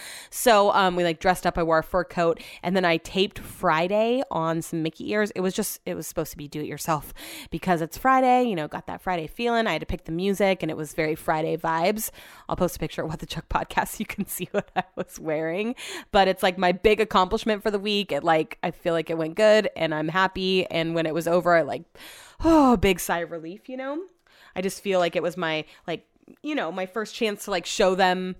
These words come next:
what I can do. And although I was nervous, I feel like in the end I prevailed. <laughs> Um,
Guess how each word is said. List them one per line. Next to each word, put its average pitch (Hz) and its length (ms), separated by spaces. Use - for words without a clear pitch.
what 185 160
I 185 100
can 185 180
do. 180 300
And 185 220
although 170 300
I 165 80
was 160 260
nervous, 165 320
I 165 80
feel 160 200
like 160 240
in 170 160
the 156 160
end 170 320
I 160 120
prevailed. 175 840
<laughs> - 40
Um, 226 520